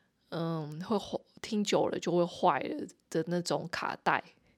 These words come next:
它是用那种在播音乐，所以它听起来就又，又有一种特别的、很旧的时间感嘛。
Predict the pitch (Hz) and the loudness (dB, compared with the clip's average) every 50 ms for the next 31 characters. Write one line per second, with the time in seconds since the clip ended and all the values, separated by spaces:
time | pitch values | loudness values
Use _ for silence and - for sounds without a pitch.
0 | _ - - - - - - - - - - - - - 240 233 226 - - 240 | _ -20 -14 -12 -12 -12 -10 -12 -14 -16 -16 -18 -8 -6 -4 -2 -2 0 2 2
1 | 233 220 202 - - 220 208 190 190 202 208 190 - - 127 - - - 175 156 | 4 4 2 2 4 4 4 4 4 4 2 2 2 0 0 -2 -2 -2 0 0
2 | 151 160 - - 151 147 151 - - 156 160 156 156 160 165 151 - - 175 - | 0 -2 -2 0 0 2 2 2 0 -2 -2 -2 0 2 2 4 2 0 -2 -8
3 | _ _ _ _ _ _ _ _ _ _ _ _ _ _ _ _ _ _ _ _ | _ _ _ _ _ _ _ _ _ _ _ _ _ _ _ _ _ _ _ _
4 | _ - - - - 226 226 233 226 208 233 - - 214 214 226 - - - 147 | _ -12 -8 -2 0 2 2 4 2 2 0 0 -2 -2 0 0 2 2 2 2
5 | 151 - - - - 202 202 185 170 175 - _ _ _ _ _ _ _ _ _ | 2 0 -2 0 2 4 4 4 4 2 -2 _ _ _ _ _ _ _ _ _
6 | _ _ _ _ _ _ _ _ _ _ _ _ _ _ _ _ 262 262 247 226 | _ _ _ _ _ _ _ _ _ _ _ _ _ _ _ _ 6 6 6 6
7 | - - 240 247 220 190 147 104 147 185 - 190 160 151 110 110 - - - 285 | 4 4 6 6 6 8 6 4 2 2 2 2 2 2 -2 -6 -10 -6 0 2
8 | 254 196 - - - - 117 - - - 127 - - - - - _ _ _ _ | 2 2 2 0 -2 -2 -2 0 0 2 2 2 0 -2 -4 -8 _ _ _ _
9 | _ - - 190 190 185 160 - - - 269 247 196 165 160 - - 104 - - | _ -14 -10 -6 -6 -6 -6 -4 2 6 8 8 8 8 6 2 2 0 2 0
10 | - - - - - 165 160 160 - 185 175 180 180 180 175 147 - - - 80 | 0 -2 -2 -2 -2 -2 -4 0 2 2 2 2 2 0 0 -2 -2 -4 -8 -8
11 | - - - 208 | -8 -8 -8 -10